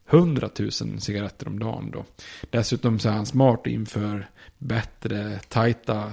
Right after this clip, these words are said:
förpackningar där han också liksom bifogar bilder av kändisar och atleter och alltså det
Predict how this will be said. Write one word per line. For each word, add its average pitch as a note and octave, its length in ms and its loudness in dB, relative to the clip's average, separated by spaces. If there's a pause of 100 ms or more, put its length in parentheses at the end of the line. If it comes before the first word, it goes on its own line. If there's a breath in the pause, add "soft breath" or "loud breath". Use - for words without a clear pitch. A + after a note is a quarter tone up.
(120)
förpackningar A2 880 -4
där A2 120 -6
han G#2 180 -6
också A2 220 -8
liksom F#2+ 320 -8
bifogar G#2 640 -6 (540 loud breath)
bilder A#2+ 540 2
av A2 120 -4
kändisar A2 640 0
och A2 80 -4
atleter B2 600 0
och - 100 -10
alltså - 160 -10
det A2+ 220 -8